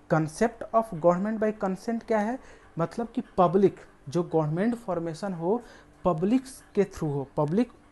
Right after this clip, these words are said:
रूलर्स को पब्लिक इलेक्ट करे, अर्थात इसका मतलब इलेक्शन, ठीक है ना। जैसा कि फ्रेंच रिवॉल्यूशन के बाद हुआ था, नेशनल असेंबली अपॉइंट करने के लिए पब्लिक ने, एक्टिव सिटीजन जो थे, उन्होंने, अ,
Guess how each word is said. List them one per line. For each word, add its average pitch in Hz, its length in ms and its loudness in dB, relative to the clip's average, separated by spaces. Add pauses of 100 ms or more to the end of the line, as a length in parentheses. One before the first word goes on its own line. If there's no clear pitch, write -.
(140)
रूलर्स 180 440 2
को 262 140 -4
पब्लिक 170 480 0 (100)
इलेक्ट 143 280 -2
करे, 120 220 -10 (320)
अर्थात 208 360 2
इसका 208 260 -6
मतलब 190 340 -4 (100)
इलेक्शन, 156 380 -2 (600)
ठीक 175 140 -4
है 285 60 4
ना। 254 100 0 (300)
जैसा 156 240 0
कि 170 120 -2
फ्रेंच 180 340 0
रिवॉल्यूशन 185 560 0
के 175 140 -4
बाद 180 200 6
हुआ 190 200 4
था, 220 220 -2 (280)
नेशनल 190 340 0
असेंबली 180 440 0
अपॉइंट 180 320 0
करने 185 260 2
के 185 140 -2
लिए 214 200 0 (320)
पब्लिक 160 340 0
ने, 180 120 -2
एक्टिव 190 360 2
सिटीजन 185 420 -2
जो 185 80 0
थे, 196 140 -4
उन्होंने, 170 400 -2 (420)
अ, 156 80 -2